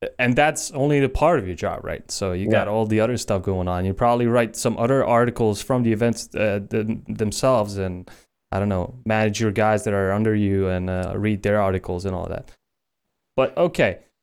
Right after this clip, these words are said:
Speaker 1: uh, when it comes to events, uh, could you give us your best and worst event so far? Like, from the
Speaker 2: Uh,
Speaker 1: org, uh, perspective or, like, fun perspective,
Speaker 2: Personal, yeah,
Speaker 1: whatever.
Speaker 2: I'll, I'll, I'll go from,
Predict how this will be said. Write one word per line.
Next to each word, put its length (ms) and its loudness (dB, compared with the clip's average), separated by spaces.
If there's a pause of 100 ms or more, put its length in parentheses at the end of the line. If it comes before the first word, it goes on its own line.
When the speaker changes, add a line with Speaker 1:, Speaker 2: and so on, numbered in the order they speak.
Speaker 1:
uh, 320 4
when 140 2
it 60 -4
comes 220 0
to 120 2
events, 480 -2 (280)
uh, 360 2 (140)
could 160 -4
you 60 0
give 140 4
us 320 0
your 180 2
best 560 0
and 180 -2
worst 300 -2
event 300 -2 (340)
so 180 -4
far? 380 -2 (840)
Like, 160 0
from 380 0
the 220 4
Speaker 2:
Uh, 200 0
Speaker 1:
org, 420 2 (200)
uh, 180 2 (160)
perspective 680 2
or, 420 4
like, 260 -2
fun 380 0
perspective, 380 4
Speaker 2:
Personal, 340 2
yeah, 100 6
Speaker 1:
whatever. 200 4
Speaker 2:
I'll, 200 4
I'll, 260 4 (340)
I'll 160 4
go 180 2
from, 480 0